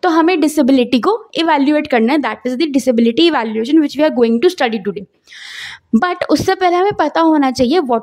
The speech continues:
is disability। तो मैं आपको एक ब्रीफ इंट्रोडक्शन दे देती हूँ what is disability। So it is any restriction or lack of ability to perform an activity in the manner or within the range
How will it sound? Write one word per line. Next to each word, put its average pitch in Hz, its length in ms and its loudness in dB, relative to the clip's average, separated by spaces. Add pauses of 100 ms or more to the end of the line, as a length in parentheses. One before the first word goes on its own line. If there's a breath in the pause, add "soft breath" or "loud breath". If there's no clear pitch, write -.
is 359 120 2
disability। 226 680 0 (300)
तो 330 60 4
मैं 320 120 4
आपको 311 200 -2
एक 302 220 0
ब्रीफ 302 260 2
इंट्रोडक्शन 302 680 2
दे 285 100 4
देती 220 260 -2
हूँ 285 140 4
what 247 220 0
is 277 60 0
disability। 226 600 0 (640 loud breath)
So - 80 0
it 392 160 2
is 403 260 0
any 370 160 4
restriction 302 600 -2 (260)
or 302 160 0
lack 240 320 0 (420)
of 330 60 -2 (200)
ability 262 340 0
to 359 80 2 (100)
perform 269 400 2
an 320 100 4
activity 240 580 0 (500 loud breath)
in 330 120 6
the 392 200 2
manner 247 360 2 (120)
or 311 180 2
within 311 300 0
the 370 100 2
range 269 320 2